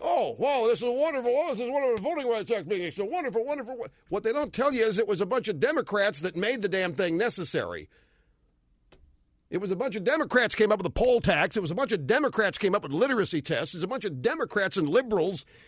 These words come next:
that came up with the restrictions. But somehow that's been reversed, uh, in, uh,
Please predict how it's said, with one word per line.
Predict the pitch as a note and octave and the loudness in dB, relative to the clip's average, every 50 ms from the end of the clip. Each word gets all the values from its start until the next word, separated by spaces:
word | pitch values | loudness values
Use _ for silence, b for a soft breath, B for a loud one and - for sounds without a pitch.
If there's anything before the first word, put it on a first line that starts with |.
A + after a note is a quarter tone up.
| B B B | B B B
that | E3+ D#3+ - | -4 -4 -2
came | - A3+ C4+ A3+ G3+ | -2 0 0 2 0
up | A#3 C4 - F#3+ | 0 0 0 -2
with | G3 - | -4 -2
the | - F3 | -2 -4
restrictions. | E3 F3 - - - B3+ D4 E3 - - A#2 D#2 D#2 F2+ - B B B B B B | -2 -2 -4 -2 -2 -2 -2 -2 -4 -6 -6 -6 -8 -12 -14 B B B B B B
But | F3 F3 - | -6 -2 0
somehow | B3 C4+ A3 F#3 A3+ A3 | 0 0 0 0 0 -2
that's | G#3+ D3+ D3 A3 B3+ A#3+ - | -2 0 0 0 0 0 -2
been | E3+ D#3+ G3 D#3+ | -2 -2 -2 0
reversed, | D3+ D3+ C#3+ G#2+ B2 G#2 F2+ A2 C3 - - - - - _ _ - - - _ _ _ _ _ _ _ _ _ _ _ _ _ _ _ _ _ _ _ _ | 0 -2 -2 -2 -4 -4 -4 -6 -6 -8 -10 -12 -14 -18 _ _ -20 -20 -20 _ _ _ _ _ _ _ _ _ _ _ _ _ _ _ _ _ _ _ _
uh, | G2 G2+ G2+ G#2+ - - | -6 -4 -4 -4 -4 -4
in, | B2+ B2 A#2 A#2+ A#2+ G#2+ | -4 -4 -2 -2 -4 -4
uh, | G#2 G#2 G2+ | -4 -4 -6